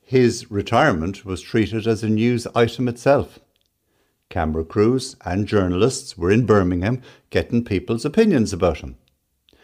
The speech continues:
Uh, some liked his bright socks and ties. Mostly they liked his reports. Wrongdoings in politics, cover-ups, and most distressingly,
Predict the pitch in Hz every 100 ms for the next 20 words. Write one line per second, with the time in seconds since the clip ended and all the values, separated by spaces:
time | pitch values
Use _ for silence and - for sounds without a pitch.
0 | _ _ _ - 143 139 180 175 170 -
1 | - 147 151 151 143 131 131 - 139 127
2 | - 127 73 - - 92 - 120 71 65
3 | - - _ _ _ _ _ _ _ _
4 | _ _ _ - 127 196 202 - 151 127
5 | 120 117 117 113 110 - - 113 107 113
6 | - 147 78 - - - _ _ _ _
7 | _ _ _ _ _ 98 95 90 95 90
8 | 87 80 90 85 101 90 - 76 - -
9 | _ _ _ _ - 113 101 98 87 -
10 | - - _ _ _ _ _ _ 107 113
11 | 123 147 135 - 95 - 117 101 - 95
12 | 87 82 73